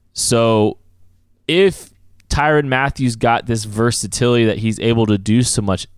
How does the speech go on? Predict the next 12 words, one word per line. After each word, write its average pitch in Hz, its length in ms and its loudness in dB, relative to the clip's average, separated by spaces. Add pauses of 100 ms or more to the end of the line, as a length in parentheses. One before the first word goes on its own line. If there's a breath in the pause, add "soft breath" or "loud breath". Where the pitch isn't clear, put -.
(100)
is 113 220 0
that 131 360 0
Spagnuolo's 117 1000 0
taking, 120 400 -4
Spagnuolo 127 520 -2
taking 120 280 -2
a - 20 -2
year 110 240 2
off 110 220 2
and 104 120 -8
pivoting 117 400 0
to, 113 140 -2